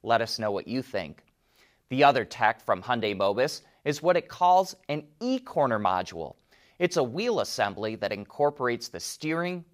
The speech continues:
braking, suspension, and drive motor components into one unit. And with the ability to turn up to ninety degrees, it allows the vehicle to move sideways or even rotate in place.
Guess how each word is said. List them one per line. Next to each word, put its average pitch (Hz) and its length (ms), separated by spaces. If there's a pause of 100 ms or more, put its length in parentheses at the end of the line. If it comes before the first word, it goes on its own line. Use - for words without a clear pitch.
braking, 151 680
suspension, 160 840 (240)
and 131 220
drive 190 400
motor 113 240
components 120 680
into 185 240
one 139 320
unit. 214 420 (480)
And 208 240
with 131 180
the 127 120
ability 143 500
to 101 80
turn 170 320
up 156 160
to 127 80
ninety 139 460
degrees, 127 640 (320)
it 147 80
allows 185 340
the 143 80
vehicle 143 400
to 107 80
move 113 240
sideways 160 720 (160)
or 170 180
even 214 320
rotate 143 400
in 123 140
place. 160 580